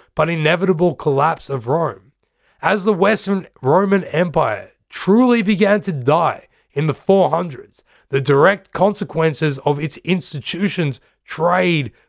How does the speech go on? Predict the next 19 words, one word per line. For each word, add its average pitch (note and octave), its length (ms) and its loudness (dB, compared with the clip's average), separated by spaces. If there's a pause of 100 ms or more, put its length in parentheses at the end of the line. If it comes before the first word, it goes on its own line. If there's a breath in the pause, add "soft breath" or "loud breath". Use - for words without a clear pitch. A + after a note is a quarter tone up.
culture, E3+ 640 2
and C#3 240 -6
taxes E3+ 580 -6
over D#3+ 240 0
the C3 140 -2
lowlands, E3 720 0 (280)
Gaul, F3 500 4 (300 soft breath)
Belgae, D#3+ 640 2
and C3 220 -4 (140)
Germania, D3 760 2 (280 soft breath)
disappeared. F3+ 720 0 (800)
As E3+ 180 0
we G#3 120 2
take F#3+ 300 -2
our F3+ 120 2
story D#3+ 600 2
into C#3+ 200 -8
the C#3 100 -2
fifth, - 500 -4